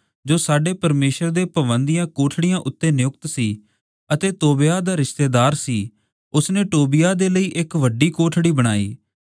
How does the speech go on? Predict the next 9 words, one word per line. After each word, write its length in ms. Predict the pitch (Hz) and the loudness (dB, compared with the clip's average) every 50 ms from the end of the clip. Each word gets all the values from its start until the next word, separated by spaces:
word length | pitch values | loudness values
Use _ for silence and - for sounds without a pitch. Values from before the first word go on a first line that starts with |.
| _ _ - | _ _ -12
ਜਿੱਥੇ 280 | 127 131 - 196 196 | -12 -4 0 0 0
ਪਹਿਲਾਂ 340 | 196 202 185 180 185 196 190 | 2 2 0 0 0 0 0
ਮੈਦੇ 380 | 170 147 135 131 135 143 170 175 | 0 2 0 0 0 0 0 0
ਦੀ 160 | 165 190 185 | 0 -2 -4
ਭੇਟ 440 | 160 - 143 120 110 107 104 - 113 - _ _ _ _ _ _ - | 0 0 0 0 0 -2 -4 -6 -14 -14 _ _ _ _ _ _ -6
ਅਤੇ 200 | 147 - 190 190 | -2 -2 -2 -2
ਲੁਬਾਨ 520 | 175 147 123 107 117 110 107 101 98 98 117 _ _ _ _ _ _ 151 | 0 0 0 2 2 2 2 0 -2 -4 -10 _ _ _ _ _ _ -6
ਅਤੇ 200 | 156 - 196 190 | -4 -2 -4 -4
ਭਾਂਡੇ 560 | 165 - 160 135 113 107 101 107 104 98 104 | 0 0 0 2 2 0 0 -2 -4 -4 -6